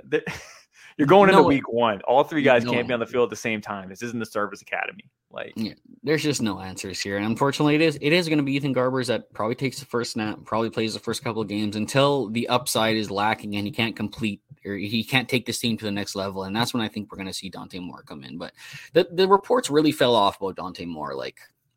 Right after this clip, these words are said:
Speaker 2: from about right after, right near the end of spring to, like, throughout fall. Like, you really haven't heard much about him anymore.
Speaker 1: Yeah. All right, and then J. Michael Stewart advanced starting. I don't know if anyone really cares about
Speaker 2: We
Speaker 1: that.
Speaker 2: already,
Speaker 1: Uh,
Speaker 2: we already knew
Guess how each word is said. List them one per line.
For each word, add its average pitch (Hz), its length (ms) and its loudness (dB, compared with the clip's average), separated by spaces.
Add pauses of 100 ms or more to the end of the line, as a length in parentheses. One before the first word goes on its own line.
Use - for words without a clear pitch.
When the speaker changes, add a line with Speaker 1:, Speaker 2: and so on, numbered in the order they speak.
(140)
Speaker 2:
from 104 260 -4
about 95 320 -2 (280)
right 123 200 4
after, 123 320 2
right 147 160 0
near 156 140 4
the 127 120 4
end 127 120 4
of 123 60 2
spring 113 400 -2
to, - 140 -10
like, 98 180 -4
throughout 104 460 -2
fall. 87 600 -10
Like, 64 200 -20
you 104 80 -12
really 120 200 0
haven't 95 220 -6
heard 87 160 -12
much 73 200 -14
about 67 200 -12
him - 120 -20
anymore. - 420 -20 (1040)
Speaker 1:
Yeah. 101 300 -16 (1800)
All 117 80 -6
right, 110 100 -4
and 139 100 -6
then 147 80 -2
J. 160 120 2
Michael 156 200 0
Stewart 127 200 -2
advanced 117 240 -6
starting. 113 340 -6
I - 20 -14
don't 107 120 -14
know 104 60 -12
if 107 60 -18
anyone 104 160 -14
really 107 160 -12
cares 104 240 -14
about 113 40 -2
Speaker 2:
We 160 120 4
Speaker 1:
that. 117 80 0
Speaker 2:
already, 104 240 -6
Speaker 1:
Uh, 135 100 2
Speaker 2:
we 151 140 6
already 80 200 -4
knew - 120 -14